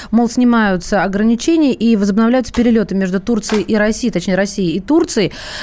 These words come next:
И, э, одновременно с этим ещё и турецкие сми, м, со ссылкой на турецкий Минтранс, э, сообщают. Но,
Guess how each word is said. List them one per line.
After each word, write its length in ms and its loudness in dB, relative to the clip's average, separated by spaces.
И, 300 4
э, 380 2
одновременно 540 2
с 140 -4
этим 320 0
ещё 300 0
и 80 4
турецкие 520 0
сми, 380 4
м, 300 0
со 160 -2
ссылкой 380 -2
на 100 0
турецкий 420 0
Минтранс, 540 0
э, 180 2
сообщают. 560 0
Но, 300 2